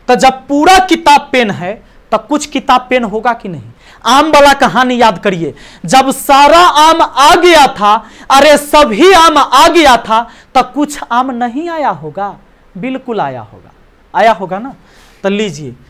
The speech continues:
तो आपका पहला तो सही। और दूसरा अगर हम ये कह दें कि सभी किताब पेन है तो वो तो बिल्कुल सही, पूरा किताब पेन है, ये भी सही। अब आगे, अच्छा एक बात,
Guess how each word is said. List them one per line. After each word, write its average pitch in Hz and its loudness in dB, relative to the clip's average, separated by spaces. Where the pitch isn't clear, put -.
तो 170 -8
आपका 175 -2
पहला 214 -6
तो 233 -10
सही। 233 -8
और 196 -4
दूसरा 247 -4
अगर 247 -2
हम 185 -12
ये 208 -6
कह 170 -12
दें 180 -16
कि 190 -14
सभी 220 -4
किताब 240 -6
पेन 220 -8
है 151 -14
तो 180 -12
वो 202 -14
तो 233 -8
बिल्कुल 240 -10
सही, 165 -10
पूरा 202 -6
किताब 214 -8
पेन 180 -10
है, 151 -18
ये 196 -10
भी 160 -14
सही। 110 -20
अब 285 2
आगे, 196 0
अच्छा 208 -12
एक 294 -12
बात, 127 -14